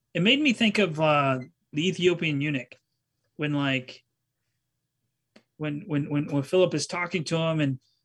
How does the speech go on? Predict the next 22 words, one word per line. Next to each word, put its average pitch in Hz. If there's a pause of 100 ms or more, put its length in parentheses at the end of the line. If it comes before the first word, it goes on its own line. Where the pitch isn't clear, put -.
he 165
used 175
that 165
very 170
scripture 175
to 165
talk 156
to 156
him 160
about 147
Jesus, 143 (1120)
and 147 (840)
being 208
very, 180
like, 143 (760)
like, - (100)
"Let's 170
talk 208
about 185
scripture," 214 (1080)
and 151
then 151